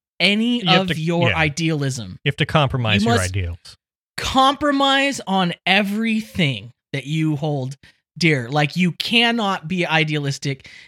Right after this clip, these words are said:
Speaker 1: You must just surrender to the party. You must surrender to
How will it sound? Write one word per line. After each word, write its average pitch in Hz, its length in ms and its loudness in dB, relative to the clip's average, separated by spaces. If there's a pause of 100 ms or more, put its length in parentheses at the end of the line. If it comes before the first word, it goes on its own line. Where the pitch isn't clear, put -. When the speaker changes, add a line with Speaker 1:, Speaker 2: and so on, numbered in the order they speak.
(100)
Speaker 1:
You 185 300 2
must 180 800 0 (640)
just 175 500 -4
surrender 165 1300 0 (240)
to 151 680 0 (480)
the 151 180 -2
party. 151 380 2
You 147 160 0
must 170 240 2
surrender 151 600 0
to 139 600 0